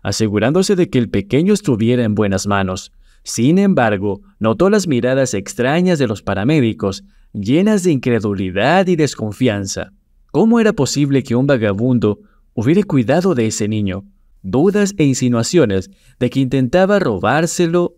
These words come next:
se deslizaban en el aire. Pero Joel solo buscaba cuidar y proteger al niño. Su genuino interés por él era evidente. Se negó a continuar sin nombrarlo adecuadamente.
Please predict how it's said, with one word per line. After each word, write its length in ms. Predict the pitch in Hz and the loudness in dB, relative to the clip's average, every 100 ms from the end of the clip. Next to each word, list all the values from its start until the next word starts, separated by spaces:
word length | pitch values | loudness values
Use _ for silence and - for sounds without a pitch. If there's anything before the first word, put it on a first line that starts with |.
| _ | _
se 220 | - 113 | -6 -4
deslizaban 760 | 104 101 98 95 131 175 202 190 | -2 -2 -4 -2 -2 0 0 2
en 120 | 147 | 2
el 140 | 113 | 2
aire. 360 | 113 101 98 95 _ _ _ _ _ _ | 0 0 -4 -10 _ _ _ _ _ _
Pero 200 | 107 104 98 | 0 0 0
Joel 460 | 92 107 127 120 - _ | 0 2 0 -2 -12 _
solo 320 | - 156 220 | -2 2 2
buscaba 460 | 175 123 - 135 135 | 2 0 0 0 0
cuidar 440 | 113 98 95 135 | -2 -2 0 2
y 60 | 185 | 2
proteger 580 | 180 - - - 117 107 | 0 -2 -2 -4 -2 -2
al 140 | 98 | 0
niño. 340 | 151 117 95 95 - _ _ _ _ | 2 2 -2 -8 -16 _ _ _ _
Su 200 | - 139 | -4 -4
genuino 560 | - 123 110 139 202 214 | 0 0 2 2 2 2
interés 500 | 208 185 135 117 110 | 0 2 2 0 -2
por 240 | 107 98 | -4 -2
él 320 | 110 139 143 - | 0 0 -2 -4
era 280 | 143 160 127 | -2 0 0
evidente. 760 | 107 107 139 110 101 101 98 - _ _ | 0 0 0 0 -4 -6 -8 -16 _ _
Se 200 | - - | -6 -2
negó 320 | 147 151 170 196 | 0 2 2 2
a 60 | |
continuar 640 | 170 143 113 101 107 135 127 | 2 0 0 -2 -2 -2 -2
sin 220 | 131 123 | 0 0
nombrarlo 540 | 104 92 107 139 143 | 0 -2 -2 0 0
adecuadamente. 960 | 127 104 - 117 107 117 131 110 104 | -2 -4 -2 0 0 0 0 -2 -6